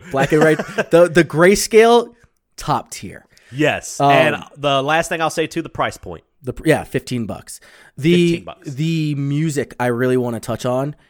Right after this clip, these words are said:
Speaker 1: It is fantastic. Great.
Speaker 2: It's so good.
Speaker 1: Some of the best synthwave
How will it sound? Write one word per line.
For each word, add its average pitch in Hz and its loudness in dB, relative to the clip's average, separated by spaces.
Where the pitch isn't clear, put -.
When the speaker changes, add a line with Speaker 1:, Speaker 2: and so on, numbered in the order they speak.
Speaker 1:
It 135 0
is 131 -2
fantastic. 107 -10
Great. 127 -4
Speaker 2:
It's 123 -8
so 120 -8
good. 82 -16
Speaker 1:
Some 156 -2
of 131 -4
the 135 -6
best 127 -6
synthwave 107 -10